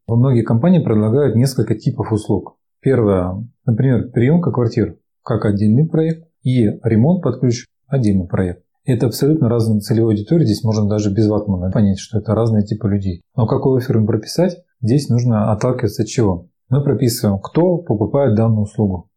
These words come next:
конкретно. Например, приёмка квартир. Кто покупает квартиры? Не просто купили, <laughs> нужно конкретизировать.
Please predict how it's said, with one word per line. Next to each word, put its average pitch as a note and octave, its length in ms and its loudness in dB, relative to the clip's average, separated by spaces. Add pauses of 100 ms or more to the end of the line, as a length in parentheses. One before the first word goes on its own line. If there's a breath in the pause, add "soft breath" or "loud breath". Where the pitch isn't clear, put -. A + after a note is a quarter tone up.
конкретно. A#2 680 0 (220)
Например, B2 520 2
приёмка C#3+ 400 0
квартир. G#2+ 520 -2 (180)
Кто D3+ 300 0
покупает A2+ 500 0
квартиры? G#2 540 -2 (100)
Не A2+ 180 2
просто B2+ 440 0 (100)
купили, B2 460 2 (140)
<laughs> - 180 -14
нужно C3+ 320 2
конкретизировать. B2 880 0